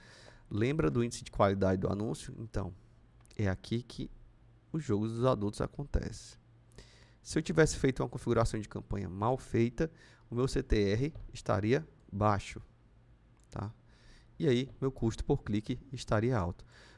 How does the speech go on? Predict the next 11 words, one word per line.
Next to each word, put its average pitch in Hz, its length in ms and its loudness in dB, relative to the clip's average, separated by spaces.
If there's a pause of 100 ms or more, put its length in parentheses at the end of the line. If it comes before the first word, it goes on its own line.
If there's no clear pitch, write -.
(140)
Vamos 180 240 -2
dizer 131 520 6
que 98 320 -4 (1500)
eu 127 80 2
fiz 120 160 0
uma 123 100 4
campanha 107 300 2
mal 123 180 4
feita, - 460 2 (160)
joguei 127 340 4
lá 117 260 4